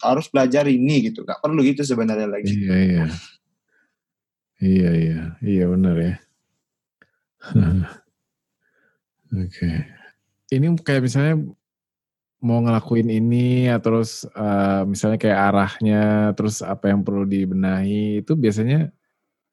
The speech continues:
Speaker 2: cari-cari sendiri atau kayak nentuin langkah gitu, inspirasinya itu ngambilnya dari mana? Atau misalnya ngikutin dari kota lain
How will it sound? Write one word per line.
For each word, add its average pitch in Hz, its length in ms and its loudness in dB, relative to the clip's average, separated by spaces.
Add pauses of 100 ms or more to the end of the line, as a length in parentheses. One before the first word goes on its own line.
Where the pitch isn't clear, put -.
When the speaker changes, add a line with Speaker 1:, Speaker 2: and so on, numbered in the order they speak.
(260)
Speaker 2:
cari-cari 113 400 2
sendiri 117 960 2
atau 110 1120 -2 (1040)
kayak 113 240 0
nentuin 117 640 0
langkah 110 640 2
gitu, 110 240 0
inspirasinya 107 1040 0
itu 113 240 0 (960)
ngambilnya 110 400 2
dari 117 80 4
mana? 92 320 0
Atau 104 160 0
misalnya 107 400 -2
ngikutin 95 560 0
dari 90 640 0
kota 87 240 -6
lain 107 560 2